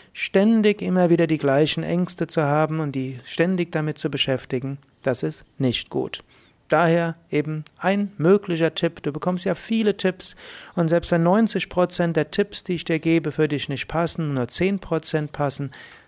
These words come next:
dann hast du entscheidende Tipps. Und für viele wirkt vermutlich ein großer Teil der Tipps und manche nicht.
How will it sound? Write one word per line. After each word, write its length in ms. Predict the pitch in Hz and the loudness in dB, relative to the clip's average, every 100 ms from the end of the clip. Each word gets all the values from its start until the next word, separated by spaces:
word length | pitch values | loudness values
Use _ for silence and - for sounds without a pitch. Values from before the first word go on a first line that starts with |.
| _ - | _ -12
dann 140 | 113 | -10
hast 380 | - 147 147 - | -6 -2 -2 -2
du 100 | 156 | -2
entscheidende 680 | 156 143 143 143 139 139 139 | 0 0 2 2 2 -4 -6
Tipps. 400 | 127 - - - - - | -6 -8 -12 -16 -20 -14
Und 220 | 123 117 | -12 -12
für 220 | - - | -10 -6
viele 420 | 113 156 170 170 160 - - - - | -4 2 4 4 2 -6 -20 -14 0
wirkt 340 | 147 151 - | 2 2 -4
vermutlich 680 | - 151 160 - 165 175 - | 0 0 0 -2 -4 -4 -4
ein 160 | 180 | -4
großer 420 | 175 175 214 180 160 | 2 4 4 2 0
Teil 220 | 147 143 | 2 2
der 160 | 139 | 0
Tipps 480 | - 160 - - - | -2 -6 -6 -12 -14
und 180 | - 190 | -10 -8
manche 380 | 143 135 143 170 | -4 -2 -2 -4
nicht. 320 | 175 120 - | -6 -6 -10